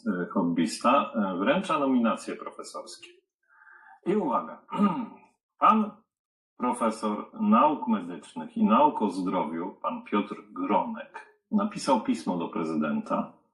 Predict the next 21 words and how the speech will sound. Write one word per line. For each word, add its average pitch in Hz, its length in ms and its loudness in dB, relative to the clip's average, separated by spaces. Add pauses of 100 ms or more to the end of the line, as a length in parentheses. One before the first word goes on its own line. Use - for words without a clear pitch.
(800)
Andrzeja 87 500 2
Dudy. - 280 -6 (580)
„Szanowny 151 540 4
panie 202 260 0
prezydencie”, 98 560 -4
przepraszam, 147 460 0
przeczytam 147 460 -2
całe, 139 280 2
bo 135 80 2
jest 139 140 -4
po 139 80 -6
prostu - 280 -8
perełką. - 760 -2 (180)
Nie 165 140 -6
jest 117 220 -4
krótkie, 123 420 -4
ale 107 260 2
musicie 120 420 0
państwo 107 400 2
posłuchać, 110 520 0
bo 101 340 0